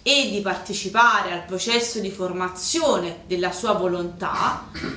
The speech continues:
e quindi si tratta di soggetti che normalmente ricoprono una posizione specifica, una posizione apicale.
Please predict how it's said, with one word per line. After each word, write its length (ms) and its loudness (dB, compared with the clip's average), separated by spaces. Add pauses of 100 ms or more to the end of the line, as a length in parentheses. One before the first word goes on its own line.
(140)
e 160 2
quindi 300 2
si 160 0
tratta 500 4
di 560 -2 (440)
soggetti 1040 2
che 140 0
normalmente 1080 4
ricoprono 800 2
una 300 2
posizione 800 -2
specifica, 800 -2
una 180 0
posizione 640 -2
apicale. 840 -4